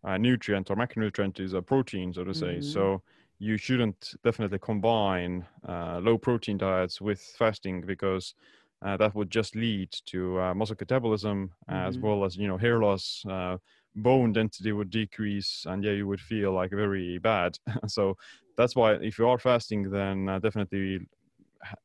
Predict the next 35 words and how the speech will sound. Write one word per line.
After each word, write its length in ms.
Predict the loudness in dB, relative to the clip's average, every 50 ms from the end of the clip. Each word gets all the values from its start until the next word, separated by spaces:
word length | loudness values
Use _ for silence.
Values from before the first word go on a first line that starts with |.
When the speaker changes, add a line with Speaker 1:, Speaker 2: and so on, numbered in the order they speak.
| _ -6 -4 -4 0
Speaker 1:
getting 300 | 2 4 4 4 4 4
enough 380 | 2 2 0 -2 -6 -14 -20 -18 _
sufficient 460 | -8 -8 -4 -4 -4 -4 -2 -4 -2
amounts 220 | -2 -2 -2 -4
of 80 | -2 0
protein 400 | 2 2 2 0 -4 -4 -4 -4
is 180 | -4 -6 -8 -12 _ _ _
quite 200 | 0 0 0 0
critical. 500 | -2 -4 -4 -2 0 0 0 0 0 -4 -8 -20 _ _ _ _ _ -4
And 240 | -2 -2 -2 -2 0
from 360 | 2 2 2 2 0 0 2
very, 280 | 2 2 4 4 4
like, 160 | 4 2 2 4
bioavailable 560 | 4 6 6 6 4 4 2 2 0 -2 -4
sources 340 | -2 -2 -2 -2 -4 -4 -2
is 80 | 0
also 540 | 0 0 0 0 0 0 0 0 -2 -4 -4
preferable 540 | -6 -4 -2 0 0 0 0 0 -2 -4 -4
so 140 | -4 -8 -8
that 200 | -6 -6 -6 -6
you 60 | -6
would, 180 | -6 -6 -6 -8 -14 _ _ _ _ _ _ _ -8
uh, 140 | -6 -2 0 0
absorb 340 | 0 2 4 4 4 4
those 160 | 4 2 0 0
nutrients 340 | 0 -2 -2 -4 -4 0
better 340 | 2 2 2 4 4 2 2
because 260 | 2 0 -2 -2 -2
you 80 | 0 0
have, 140 | 0 2 2
like, 180 | 2 0 -2
a 40 | -4 -2
smaller 320 | 0 2 2 2 0 -2
time 260 | -2 -2 0 0 0
frame 380 | -2 -2 -2 -2 0 -2 -4